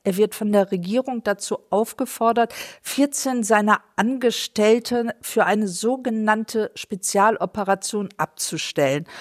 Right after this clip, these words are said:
Und der Film lässt sich vielleicht als das Psychogramm eines Mannes umschreiben, den es darum geht, seine materialistische Existenz zu sichern, aber auch seine Ehe.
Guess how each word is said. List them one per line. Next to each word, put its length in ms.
Und 240
der 100
Film 320
lässt 220
sich 140
vielleicht 400
als 180
das 260
Psychogramm 800
eines 400
Mannes 420
umschreiben, 640
den 180
es 180
darum 320
geht, 260
seine 260
materialistische 1400
Existenz 760
zu 120
sichern, 480
aber 200
auch 80
seine 420
Ehe. 340